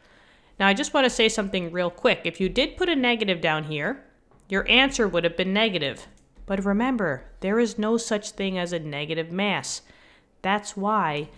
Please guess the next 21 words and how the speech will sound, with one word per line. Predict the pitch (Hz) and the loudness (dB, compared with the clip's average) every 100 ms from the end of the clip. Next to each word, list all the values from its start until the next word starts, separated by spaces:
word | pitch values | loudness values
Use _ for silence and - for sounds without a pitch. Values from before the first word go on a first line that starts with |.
| - - | -20 -10
for | - 165 | -2 -2
these | 165 220 262 254 | 0 0 0 -2
types | - 220 214 | 0 -2 0
of | 202 | 0
instances, | 220 240 - 190 - 160 151 - | 2 2 0 -4 -2 -2 -2 -6
just | - 202 - 247 | -4 -4 -4 -2
know | 254 254 | 0 0
that | 233 233 | 0 -2
the | 226 | 0
negative | 208 202 208 196 185 170 | 0 0 0 -2 -4 -4
is | 165 | -4
being | 170 175 175 | -4 -4 -4
released. | 175 175 202 160 - - - _ _ | -4 -2 -2 -2 -6 -12 -16 _ _
It's | - - | -16 -6
not | 196 220 226 | -2 0 -2
really | 180 185 185 180 180 | -4 -2 0 0 -2
a | 156 | -6
negative | 156 165 165 160 147 143 - _ - | -6 -4 -4 -4 -6 -8 -14 _ -6
value | 156 147 143 143 | 0 0 0 -4
per | 143 151 | -8 -10
se. | 147 - 156 - | -6 -2 -2 -2